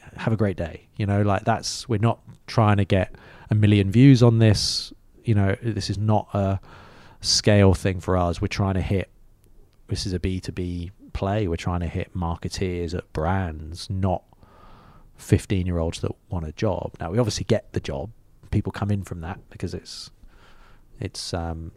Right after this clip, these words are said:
it's gonna be part of it. But our goal is to touch those, those C M Os, those marketing directors, people in the marketing team,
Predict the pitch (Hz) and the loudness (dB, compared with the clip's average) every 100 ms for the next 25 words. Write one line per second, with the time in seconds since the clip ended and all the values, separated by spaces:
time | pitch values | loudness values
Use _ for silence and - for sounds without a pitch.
0 | - - - 85 80 - 110 107 90 95 | -12 -8 -2 -2 0 0 2 2 0 -4
1 | - - 98 - - - - - - 110 | -6 0 0 -2 -20 -20 -20 -16 2 6
2 | 101 95 101 95 90 82 - - - - | 6 6 6 6 4 -2 -6 -4 -4 -4
3 | - 95 90 85 - - _ _ - 90 | -4 -2 -2 -4 -8 -16 _ _ -6 -2
4 | 90 87 80 - - - - 92 87 92 | -2 -4 -8 -14 -16 -8 -2 0 0 0
5 | 90 87 90 - 92 90 101 85 85 85 | 0 -2 -4 -2 -4 -2 -4 -2 -2 -4
6 | - - 87 85 - - - - 98 87 | -8 -8 -8 -8 -12 -20 -6 -6 -4 -6
7 | 85 90 90 - 87 - 92 85 82 | -4 -4 -4 -6 -6 -4 -4 -2 -6